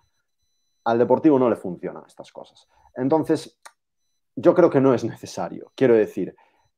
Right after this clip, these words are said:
eh, el público no pierde importancia, la afición no pierde importancia para mí sin recibimiento. Se puede generar un ambiente, digamos, más natural, menos especial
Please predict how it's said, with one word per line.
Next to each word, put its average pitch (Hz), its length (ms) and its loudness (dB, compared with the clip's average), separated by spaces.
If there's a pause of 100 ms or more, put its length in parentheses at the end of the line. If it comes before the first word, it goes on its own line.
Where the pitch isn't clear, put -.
eh, 120 240 0
el 127 200 0
público 175 340 6
no 175 200 4
pierde 170 340 6
importancia, 139 580 -2
la 110 60 2
afición 139 420 -2
no 135 160 0
pierde 139 300 2
importancia 127 520 -2
para 110 160 -2
mí 139 220 -4
sin 123 220 -8
recibimiento. 87 800 -10
Se - 120 -16
puede 127 220 -4
generar 123 420 2 (300)
un 117 160 -4
ambiente, 113 680 0 (160)
digamos, 110 640 -2 (100)
más 131 280 -6
natural, 131 540 4
menos 135 360 0
especial 127 680 -2